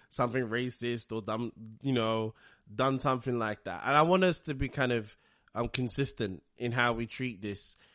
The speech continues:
because the same way we feel is probably the same way someone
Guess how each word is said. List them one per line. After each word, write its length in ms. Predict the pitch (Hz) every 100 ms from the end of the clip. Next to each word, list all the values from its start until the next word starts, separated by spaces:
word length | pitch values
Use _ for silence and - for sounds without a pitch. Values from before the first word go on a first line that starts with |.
| _ -
because 420 | 117 135 120 107
the 100 | 120
same 240 | 165 175
way 120 | 170 147
we 180 | 147
feel 420 | 143 127 104 107 110 _ -
is 140 | 110
probably 260 | - 139 131
the 140 | 123
same 300 | - 131 127
way 160 | 120 117
someone 440 | - 123 120 117